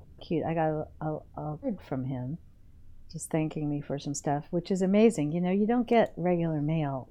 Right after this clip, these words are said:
anymore that somebody hand wrote a note. It was, like, thrilling. But in there, he also had a small bottle. Uh, I'm holding it in my hand right now.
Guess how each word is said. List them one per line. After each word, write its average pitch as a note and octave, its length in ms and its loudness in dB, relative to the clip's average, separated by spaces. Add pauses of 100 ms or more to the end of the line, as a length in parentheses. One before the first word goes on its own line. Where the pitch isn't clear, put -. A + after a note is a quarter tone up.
(160)
anymore C#3+ 460 0
that C3+ 200 -8
somebody D#3 460 -4 (960)
hand E3 360 2
wrote D3+ 440 -2 (120)
a D3 80 -4
note. C#3 480 -2
It D#3 220 -6
was, D3 380 -6
like, C#3 240 -8
thrilling. D3 400 -2 (480)
But G3 180 8
in C4 180 12
there, G#3+ 220 10
he G3+ 240 4
also G3+ 400 4
had D#3 400 2 (460)
a E3+ 140 4
small E3+ 800 -2
bottle. D#3 580 2 (320)
Uh, D3 220 0 (140)
I'm D#3 140 0
holding E3+ 360 0
it C#3+ 100 -2
in E3 100 -2
my E3 100 -2
hand D3 200 0
right D3+ 180 -4
now. C#3 280 -2